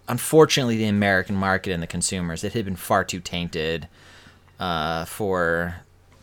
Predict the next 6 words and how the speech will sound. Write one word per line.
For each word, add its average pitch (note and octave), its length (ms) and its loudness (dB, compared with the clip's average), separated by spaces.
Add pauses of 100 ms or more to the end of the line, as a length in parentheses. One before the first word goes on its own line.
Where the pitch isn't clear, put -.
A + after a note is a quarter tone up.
(180)
this A#2+ 180 4
particular G2+ 500 -4
market, F#2 640 0
and F2+ 800 -4 (460)
the - 80 -2
sales A#2 480 4